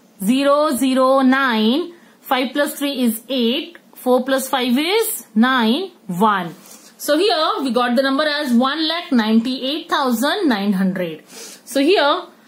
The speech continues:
therefore, the total cost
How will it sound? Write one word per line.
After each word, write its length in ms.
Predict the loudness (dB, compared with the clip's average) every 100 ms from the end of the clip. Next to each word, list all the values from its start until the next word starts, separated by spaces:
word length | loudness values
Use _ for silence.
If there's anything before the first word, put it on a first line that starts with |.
| _ -2
therefore, 520 | -2 0 2 4 4
the 200 | 2 0
total 720 | -2 -2 0 2 2 2 -2 -6 -18 _ _ _ _ _ _ _ _ _ _ _ _ _ _ _ _ _ _ _ _ _ _
cost 720 | 0 2 2 0 -4 -10 -16